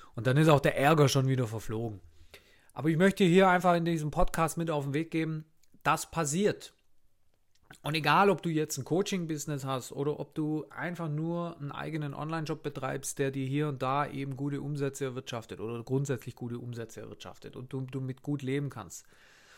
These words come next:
Es werden hundertprozentig Momente kommen, weil vielleicht mal wieder D H L ein Paket beim Kunde irgendwie nur so über, über den Balkon wirft und, äh,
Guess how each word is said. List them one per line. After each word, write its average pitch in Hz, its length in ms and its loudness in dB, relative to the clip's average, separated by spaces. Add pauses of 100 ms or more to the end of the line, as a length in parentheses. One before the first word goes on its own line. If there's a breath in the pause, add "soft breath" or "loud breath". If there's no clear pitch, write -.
(460 loud breath)
Es 117 320 -6
werden 151 540 4
hundertprozentig 175 1120 6
Momente 160 480 -4
kommen, 151 580 -2 (500)
weil 147 220 -2
vielleicht 151 380 0
mal 151 180 0
wieder 143 240 2
D 151 260 2
H 135 120 4
L 135 220 -2
ein 147 140 -4
Paket 147 480 -6
beim 131 200 -4
Kunde 151 300 -6
irgendwie 147 480 -2
nur 139 200 -4
so 131 160 -4
über, 127 460 -4
über 135 240 -4
den 123 100 -6
Balkon 143 580 -2
wirft 147 360 -2
und, - 380 -12
äh, 131 400 -6